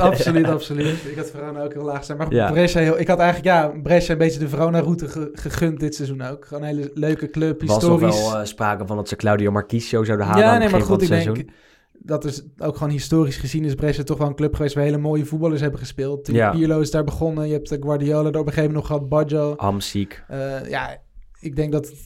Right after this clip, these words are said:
Speaker 2: Ik vind, ik vind het echt een hele mooie club, Brescia. Eh, ook al vanwege het,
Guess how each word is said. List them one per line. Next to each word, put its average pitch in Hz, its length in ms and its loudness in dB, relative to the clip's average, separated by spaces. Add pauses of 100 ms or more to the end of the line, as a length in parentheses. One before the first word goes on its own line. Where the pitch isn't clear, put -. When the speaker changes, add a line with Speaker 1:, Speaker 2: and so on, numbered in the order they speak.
(140)
Speaker 2:
Ik - 200 -12
vind, 208 140 2
ik 208 80 0
vind 190 120 2
het 175 100 0
echt - 100 2
een 170 60 2
hele 165 200 4
mooie 151 240 2
club, 156 200 0
Brescia. 139 480 -4 (320)
Eh, 131 280 -8
ook 139 160 -4
al 139 80 -4
vanwege 135 340 -6
het, 135 120 -16